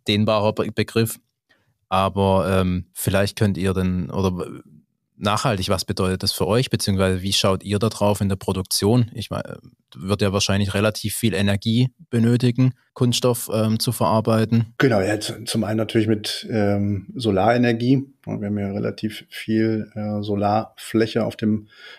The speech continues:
Speaker 2: auf dem Dach. Ähm, dann grad schon erwähnt, das Thema Recycling, ähm, einsetzen hier am Standort. Ähm, das umfasst ja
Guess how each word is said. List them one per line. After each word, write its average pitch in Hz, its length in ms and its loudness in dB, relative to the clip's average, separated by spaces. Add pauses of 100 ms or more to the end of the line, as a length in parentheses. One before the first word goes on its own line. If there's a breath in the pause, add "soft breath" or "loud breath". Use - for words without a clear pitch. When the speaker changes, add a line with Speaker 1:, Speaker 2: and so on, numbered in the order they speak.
(100 loud breath)
Speaker 2:
auf 113 180 -8
dem 107 180 2
Dach. 110 420 2 (100)
Ähm, 101 500 -4 (120)
dann 120 1040 -2
grad 110 320 2
schon 113 300 2
erwähnt, 110 440 2
das - 140 -10
Thema 104 460 4 (100)
Recycling, 120 760 2 (540 loud breath)
ähm, 113 560 0
einsetzen 113 640 2
hier 113 360 0
am 113 100 -2
Standort. 107 840 -2
Ähm, 98 680 -6
das - 160 -2
umfasst 127 400 0
ja 104 160 2